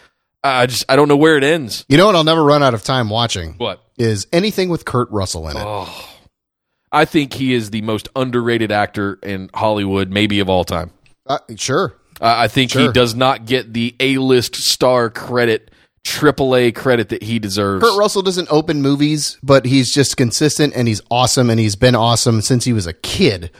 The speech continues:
Speaker 1: Yes.
Speaker 2: for Disney.
Speaker 1: Yes. So that's why, the reason why we wanted to bring this up today is apparently I read an article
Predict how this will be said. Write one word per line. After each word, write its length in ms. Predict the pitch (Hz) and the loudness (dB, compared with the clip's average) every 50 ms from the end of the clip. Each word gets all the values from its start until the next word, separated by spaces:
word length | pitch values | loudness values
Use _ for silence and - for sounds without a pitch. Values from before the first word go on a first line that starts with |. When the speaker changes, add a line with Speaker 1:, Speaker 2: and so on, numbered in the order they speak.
| _ - | _ -8
Speaker 1:
Yes. 220 | 160 165 139 - | -6 -6 -2 0
Speaker 2:
for 100 | - 113 | 0 2
Disney. 480 | 107 120 120 110 - 82 78 - - - - | 2 2 2 0 0 -4 -10 -14 -14 -12 -12
Speaker 1:
Yes. 340 | 104 87 92 - - - - _ _ _ _ | -10 -10 -10 -12 -14 -14 -16 _ _ _ _
So 140 | - - 196 | -2 0 2
that's 260 | 220 262 302 294 - | 4 4 2 2 0
why, 240 | 294 240 220 208 269 | 2 2 2 2 2
the 80 | - - | 0 -2
reason 240 | 233 269 277 262 247 | -2 -2 -2 -2 -2
why 100 | 226 208 | 0 2
we 100 | 190 175 | 2 2
wanted 200 | 170 175 160 147 | 2 2 -2 -2
to 60 | 135 | 0
bring 160 | 139 139 135 | 0 0 0
this 160 | 139 131 - | -2 -2 0
up 120 | 143 127 117 | 0 0 0
today 360 | - 120 113 120 120 117 117 113 | 0 0 2 2 2 4 2 2
is 160 | 110 107 113 95 | 0 -2 -2 -4
apparently 720 | 107 120 - - 185 208 220 208 160 143 139 135 127 123 | -6 -6 -4 -4 -4 -2 -2 0 0 0 0 0 0 0
I 120 | 101 127 135 | 0 0 2
read 240 | 135 139 139 139 135 | 4 4 4 4 2
an 100 | 123 127 | 0 0
article 580 | 120 123 120 123 120 - - 123 120 113 113 | 0 0 0 0 0 -2 0 0 0 0 0